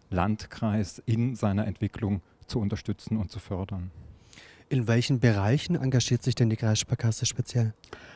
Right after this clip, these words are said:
Speaker 1: Also das ist ganz vielfältig. Wir sind im Bereich Soziales sind wir sehr stark unterwegs. Wir haben viele Projekte im Bereich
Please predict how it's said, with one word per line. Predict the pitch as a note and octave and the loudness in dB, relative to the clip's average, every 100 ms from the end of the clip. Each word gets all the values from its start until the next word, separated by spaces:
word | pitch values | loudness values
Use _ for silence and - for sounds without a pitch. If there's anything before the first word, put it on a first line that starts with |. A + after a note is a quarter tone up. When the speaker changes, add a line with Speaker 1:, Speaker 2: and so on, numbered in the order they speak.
| - - | -6 2
Speaker 1:
Also | G#2+ G#2 | 6 6
das | G2 | 4
ist | G2+ - | 0 2
ganz | G#2+ - | 2 2
vielfältig. | A2+ G#2 F#2 F2 F#2+ F2 - - - - - | 0 0 0 -2 -4 -6 -10 -20 -20 -10 -2
Wir | G#2+ | 0
sind | - G#2 - G2+ | 4 4 4 0
im | A2+ G2+ F#2+ | 2 2 2
Bereich | G2+ G#2+ G2+ | 4 4 2
Soziales | A2 - A#2 A#2+ A2 | 0 2 4 4 0
sind | A#2+ A2+ | -2 -2
wir | A2 | -2
sehr | - A2 | -2 -2
stark | - G#2 G#2 | 0 0 0
unterwegs. | G#2+ G#2+ G2 G#2 - - - - - | -2 -2 -2 -4 -6 -12 -20 -20 0
Wir | G#2 | 2
haben | G2 G2 G2 | 4 2 2
viele | - B2 | 4 4
Projekte | B2 A#2 G#2 G#2 - | 4 2 2 0 -2
im | G#2+ F#2+ | -2 0
Bereich | G2 F#2+ F#2+ E2 - | 0 2 0 -4 -14